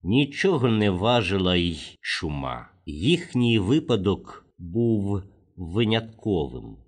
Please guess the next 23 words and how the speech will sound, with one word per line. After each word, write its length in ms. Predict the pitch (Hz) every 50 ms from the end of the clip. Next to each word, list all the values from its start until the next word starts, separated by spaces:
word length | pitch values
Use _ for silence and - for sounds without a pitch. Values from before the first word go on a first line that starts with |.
| _ _ _ _ _ -
Для 360 | 78 71 73 92 98 104 98
більшості 1000 | 90 92 131 165 165 143 - - 151 143 139 - - - - 123 120 117 107 - - - _ _ -
розлука, 760 | - 101 131 160 160 139 131 143 170 202 208 185 - 165 143
очевидно, 880 | - - 123 - - - - 139 127 113 123 165 156 127 113 123 120 110
мала 300 | 104 107 123 131 120 104
скінчитися 1120 | - - - 92 82 82 - - - 156 160 - - 131 - - - 120 107 104 101 92 101 - - _
тільки 460 | - - 196 208 196 - - 127 110
разом 480 | 95 87 101 110 113 92 87 104 101 95
з 200 | 90 85 98 - -
епідемією. 1120 | 104 92 - 101 90 76 71 80 76 69 64 65 65 65 64 62 60 58 57 55 55 52 _ _ _ _ _ _ _ _
І 140 | - 113 113
для 260 | 107 98 113 117 120
всіх 580 | 117 - - - - - 147 147 127 - - -
нас 440 | 104 101 110 117 120 117 - - -
почуття, 1000 | - - 95 92 - - 104 87 - - _ - - 123 117 110 107 98 87 - - - _
що 400 | - - - - - - 117 110
вилося 600 | 98 90 98 127 139 139 120 113 107 - - 101
червоною 960 | - - - 110 107 101 92 95 101 101 113 123 123 117 110 107 107 104 101
ниткою 640 | 98 101 113 123 120 123 - - - 98 95 92 92
крізь 460 | - 98 95 110 107 104 87 - - -
усе 480 | 101 95 95 - - - 123 123 113
наше 420 | 101 95 95 101 101 98 - - 87
життя 800 | 76 - 87 78 - - _ - - 113 113 110 104 98 98